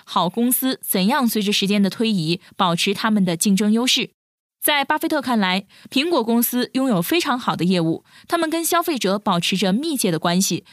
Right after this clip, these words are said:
用户忠诚度比较高，因此可以预测到苹果在未来五到十年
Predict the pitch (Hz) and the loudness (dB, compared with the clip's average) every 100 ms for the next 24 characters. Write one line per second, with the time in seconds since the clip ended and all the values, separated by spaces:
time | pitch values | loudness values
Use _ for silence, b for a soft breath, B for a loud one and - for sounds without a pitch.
0 | B 262 247 254 233 233 208 196 175 147 | B -2 0 0 0 0 0 -2 -2 -4
1 | 156 175 220 - _ b b 208 214 175 | -4 0 -2 -2 _ b b 0 0 -2
2 | - B - 320 262 269 254 220 220 - | -6 B -4 -2 0 0 0 0 0 -2
3 | - 277 320 233 247 226 233 254 226 233 | -4 -2 0 0 2 0 0 0 0 0
4 | 175 190 - 202 226 160 160 | 0 0 0 2 2 0 -4